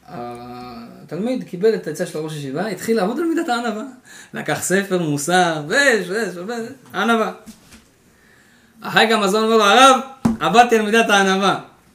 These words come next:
אני יכול לצאת לשידוכים?" אז אומר לו, "תשמע, אין בעיה, עבדת? בסדר. בוא נביא את הבחורה ההיא עוד פעם.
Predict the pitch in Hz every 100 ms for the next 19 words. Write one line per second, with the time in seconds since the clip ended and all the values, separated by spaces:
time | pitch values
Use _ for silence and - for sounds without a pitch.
0 | _ 143 151 147 220 214 190 185 180 226
1 | 262 233 233 - - _ _ - - -
2 | 139 202 196 180 156 180 156 - - -
3 | _ _ _ _ _ - 202 285 311 311
4 | 262 127 139 220 294 311 311 311 - -
5 | 285 349 359 226 175 - - 202 208 -
6 | 180 285 294 330 311 302 277 311 339 349
7 | 381 381 294 202 190